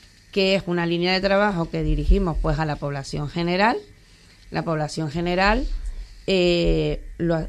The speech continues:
¿cómo lo hacemos? ¿De qué manera? Pues mesas informativas en los centros de salud, en eventos, por ejemplo, en el Sol y Luna, el ayuntamiento nos dio la posibilidad de estar allí. Bueno, nos ha dado todos estos años de estar allí,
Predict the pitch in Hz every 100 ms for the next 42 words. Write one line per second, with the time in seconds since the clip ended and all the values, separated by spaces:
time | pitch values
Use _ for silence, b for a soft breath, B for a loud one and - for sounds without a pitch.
0 | - 185 196 202 185 226 185 156 170 175
1 | 180 190 170 - 139 135 - 160 208 196
2 | 185 - 175 156 143 147 139 160 359 285
3 | 156 151 156 151 147 147 - 156 170 240
4 | 247 247 B B B B B B - 180
5 | 175 170 160 - 170 175 185 190 - 156
6 | 135 180 202 185 160 147 139 - 160 175
7 | 180 196 214 180 151 135 - 160 156 143
8 | 139 139 135 165 180 156 143 131 143 151
9 | 147 - 165 156 165 175 143 151 147 147
10 | 190 220 190 143 143 156 165 190 165 -
11 | 156 156 175 160 180 180 160 147 - 151
12 | 147 151 196